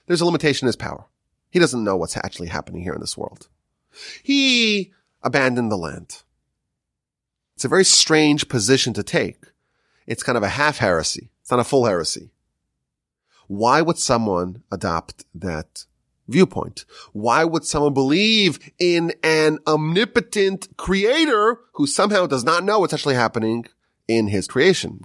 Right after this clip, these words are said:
God abandoned the earth. So the Rambam explains that the reason why someone would take this position,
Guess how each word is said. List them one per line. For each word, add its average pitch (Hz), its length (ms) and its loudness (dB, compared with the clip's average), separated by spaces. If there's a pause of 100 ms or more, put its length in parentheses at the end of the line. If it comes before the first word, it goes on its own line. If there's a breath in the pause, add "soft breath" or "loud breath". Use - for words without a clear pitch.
God - 160 -2
abandoned 127 960 0
the 117 160 -2
earth. - 420 -8 (1700 loud breath)
So - 100 -14
the 113 80 0
Rambam 175 200 4
explains 110 800 -2
that - 120 -12
the 101 80 -2
reason 135 440 2
why 107 240 4
someone 104 300 -2
would 92 140 -4
take 110 280 -6
this 101 220 -2
position, 92 600 -4